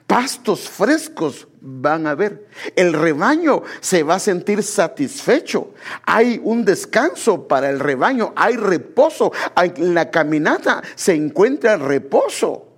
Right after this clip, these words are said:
¿Por qué? Porque se encuentran aguas frescas, pero el que guía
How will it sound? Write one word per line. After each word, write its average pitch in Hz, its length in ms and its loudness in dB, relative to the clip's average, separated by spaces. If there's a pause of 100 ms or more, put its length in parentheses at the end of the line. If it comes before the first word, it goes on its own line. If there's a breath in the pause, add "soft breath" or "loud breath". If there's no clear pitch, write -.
(480 loud breath)
¿Por 208 180 2
qué? 285 160 2
Porque 196 460 0 (100)
se - 200 2
encuentran 202 640 0
aguas 185 480 0
frescas, 254 560 0
pero 185 260 2
el 175 100 -4
que 175 180 2
guía 214 460 2